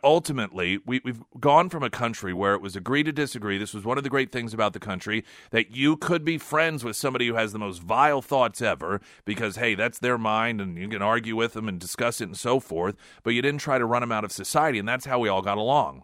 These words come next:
called a melting pot. But now with the totalitarian left in this country, I mean, it is just guilt by association. And, you know, as long as we continue to attack people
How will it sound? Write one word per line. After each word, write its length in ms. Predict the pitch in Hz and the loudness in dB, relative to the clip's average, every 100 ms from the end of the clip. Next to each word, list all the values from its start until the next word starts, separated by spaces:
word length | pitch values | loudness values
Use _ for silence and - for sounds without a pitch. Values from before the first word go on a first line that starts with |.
| - | -6
called 160 | 117 | -2
a 40 | 127 | 4
melting 420 | 151 156 113 80 | 4 4 2 -12
pot. 260 | - 60 - _ _ _ _ _ _ _ _ _ _ _ | -10 -12 -14 _ _ _ _ _ _ _ _ _ _ _
But 140 | 104 | -4
now 220 | 127 147 | 2 4
with 120 | 151 - | 4 0
the 60 | |
totalitarian 1040 | 107 120 107 135 135 123 - 139 160 156 113 | -4 -6 -4 0 2 0 -4 -4 -2 -2 0
left 300 | 131 165 127 | 0 0 -2
in 100 | 104 | -4
this 200 | 87 - | -4 -8
country, 440 | 80 71 98 110 - - - | -12 -10 -8 -8 -10 -20 -4
I 80 | 139 | 0
mean, 200 | 139 131 - | 0 -2 -2
it 100 | 147 | -2
is 100 | 180 | 0
just 280 | 131 101 101 | -2 -4 -2
guilt 240 | 110 127 | -2 0
by 140 | 143 | -2
association. 920 | 135 - 135 123 107 78 73 - 107 120 - - _ | -2 -4 -6 -4 -6 -6 -8 -10 -10 -10 -16 -20 _
And, 500 | 120 123 120 120 113 - _ | 2 4 4 0 -8 -16 _
you 320 | 101 117 117 | -20 -12 -2
know, 80 | 117 | 0
as 220 | 123 127 | 0 -2
long 460 | 117 131 147 170 190 | -2 4 6 6 4
as 200 | 147 123 | -2 -2
we 200 | 127 120 | -4 -4
continue 560 | 127 110 127 139 131 113 | -4 -8 -4 -2 -2 -4
to 180 | 123 | -4
attack 560 | 101 - - 113 139 - | -6 -4 -4 -2 -4 -4
people 460 | 135 113 98 98 | -6 -4 -2 -4